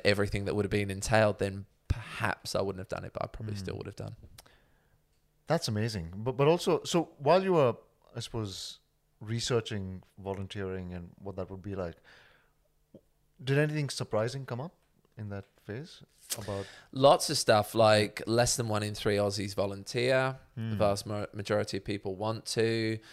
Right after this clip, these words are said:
Speaker 1: Um, Gen Y, uh, Gen Z was less s-,
Speaker 2: Hmm.
Speaker 1: it's sort of in the workplace at the time, but Gen Y particularly are just, like, really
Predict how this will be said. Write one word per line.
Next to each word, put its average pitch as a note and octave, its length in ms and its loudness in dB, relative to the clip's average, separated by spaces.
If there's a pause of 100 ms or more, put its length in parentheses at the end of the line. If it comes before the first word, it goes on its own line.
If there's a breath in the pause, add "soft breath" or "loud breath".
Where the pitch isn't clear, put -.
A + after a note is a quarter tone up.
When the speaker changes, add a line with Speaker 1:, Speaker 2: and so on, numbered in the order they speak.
(200 loud breath)
Speaker 1:
Um, G2 1400 -4
Gen G#2 260 0
Y, G#2 720 2 (280)
uh, G2 160 -2
Gen G2 260 -4
Z G2 160 -6
was G2 260 -8 (140)
less G2+ 680 -2 (100)
s-, F#2+ 520 -6
Speaker 2:
Hmm. - 80 -8
Speaker 1:
it's G2+ 80 -8
sort G2 140 0
of G2 80 -4
in G2 120 -6
the F#2+ 80 -4
workplace G2 540 -2
at - 60 -8
the G2+ 60 -8
time, G2+ 280 -6
but - 100 -10
Gen G#2 220 -2
Y G2 140 -4
particularly - 500 -6
are - 60 -10
just, - 260 -8
like, D#2+ 260 -6 (580 loud breath)
really G2 680 0